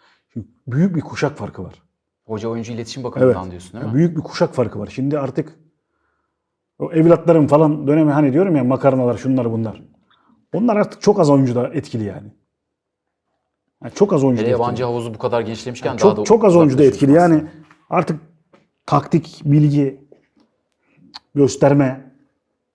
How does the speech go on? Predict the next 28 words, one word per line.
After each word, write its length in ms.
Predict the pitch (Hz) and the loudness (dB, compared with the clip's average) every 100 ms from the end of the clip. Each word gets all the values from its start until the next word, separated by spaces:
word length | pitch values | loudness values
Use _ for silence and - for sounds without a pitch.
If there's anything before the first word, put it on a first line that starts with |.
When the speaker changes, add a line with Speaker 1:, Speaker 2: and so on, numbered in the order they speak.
| - - - - | -20 -20 -20 -8
Speaker 1:
daha 460 | 127 143 147 - _ _ - | -4 -2 -4 -10 _ _ -12
yani 180 | 131 139 | -8 -6
bu 60 | |
tip 140 | 196 - | -6 0
şeyler 280 | 160 151 | 4 6
ön 180 | 160 143 | 6 4
plana 220 | 113 113 | 0 -8
çıkması 360 | 98 - - 123 | -10 -14 -16 -16
lazım. 180 | 107 - _ _ _ - | -18 -20 _ _ _ 0
Hadi 200 | 147 165 | 2 4
evlatlarım 480 | 151 147 156 143 | 4 2 2 0
falan. 260 | 131 139 135 - _ _ _ _ _ _ | 0 -4 -4 -18 _ _ _ _ _ _
Yıllar 260 | 135 185 170 | -4 0 2
evvel 240 | 151 147 - _ _ _ _ _ _ | 2 0 -6 _ _ _ _ _ _
Fatih 300 | 135 135 156 | -4 -2 -2
Hoca 120 | 139 | -2
şeye 240 | - 143 135 | 0 0 0
geldiğinde, 420 | 131 127 135 135 | 0 0 -2 0
geri 260 | 123 131 | 2 2
döndüğünde 420 | 135 117 110 107 107 | 2 -2 -6 -8 -8
Galatasaray'a, 500 | 110 107 104 110 156 _ _ _ _ _ _ _ _ _ _ _ _ | -8 -8 -10 -10 -12 _ _ _ _ _ _ _ _ _ _ _ _
Rıdvanlar 400 | 117 120 120 120 | -12 -6 -6 -6
falan 200 | 113 120 | -8 -10
hatırlamaz, 440 | 110 107 113 120 101 | -10 -10 -12 -10 -12
bak 160 | 98 | -14
Galatasaraylı 400 | - 107 104 110 | -12 -12 -10 -10
gençler 260 | 110 101 110 | -10 -12 -12
hatırlamazlar. 540 | 101 110 113 104 135 | -12 -12 -10 -10 -14